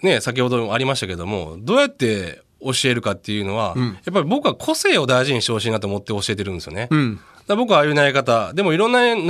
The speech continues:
Speaker 1: げ方の人いると思うんですよ。
Speaker 2: うん。
Speaker 1: それを僕は、あの、直さずに。
Speaker 2: うん。
Speaker 1: でも怪我をする投げ方の人っているんですよね。僕はか-、怪我はあんまりして、大きい怪我はしてないんですけども、
Speaker 2: うん。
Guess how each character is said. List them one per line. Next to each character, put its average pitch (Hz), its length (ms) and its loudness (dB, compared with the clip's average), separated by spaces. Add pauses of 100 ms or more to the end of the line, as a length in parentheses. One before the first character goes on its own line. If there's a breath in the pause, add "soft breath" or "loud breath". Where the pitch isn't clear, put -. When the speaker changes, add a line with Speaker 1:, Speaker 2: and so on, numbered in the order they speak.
Speaker 1:
げ 214 80 -2
方 214 260 2
の 208 80 2
人 - 160 -2
い - 20 -2
る 202 140 2
と 160 80 2
思 117 140 0
う - 20 -4
ん 92 80 -6
で 87 60 -8
す - 120 -8
よ。 95 80 -4
Speaker 2:
う 143 60 2
ん。 123 160 0
Speaker 1:
そ 151 100 -2
れ 233 80 2
を 233 60 0
僕 240 200 -2
は、 123 220 2 (440 loud breath)
あ 110 180 0
の、 87 480 -6
直 151 240 2
さ 175 120 2
ず 104 140 -6
に。 87 220 -10
Speaker 2:
う 151 80 0
ん。 117 180 -4 (480 soft breath)
Speaker 1:
で 240 80 0
も 180 140 0
怪 254 180 0
我 415 140 2
を 381 60 4
す - 100 0
る 151 80 4
投 135 80 4
げ 127 80 2
方 131 320 2
の 123 160 -2 (160)
人 - 180 0
っ - 20 2
て 107 100 -4
い 107 40 0
る 127 100 -2
ん 113 40 0
で 90 60 -6
す 80 100 -8
よ 73 80 -16
ね。 110 220 -6 (260 soft breath)
僕 294 180 0
は - 80 2
か-、 156 220 0
怪 170 160 -2
我 196 160 4
は 110 160 0
あ 127 40 -2
ん 165 60 0
ま 151 100 2
り - 40 -2
し - 60 -2
て、 - 160 -12
大 196 180 2
き 196 140 -2
い - 20 -4
怪 123 120 -2
我 113 40 0
は 104 80 -2
し - 60 -4
て 139 80 -2
な 135 80 2
い 120 40 0
ん 104 40 -4
で 87 60 -8
す - 60 -10
け 87 80 -6
ど 82 80 -8
も、 90 120 -4
Speaker 2:
う 165 40 0
ん。 117 260 -2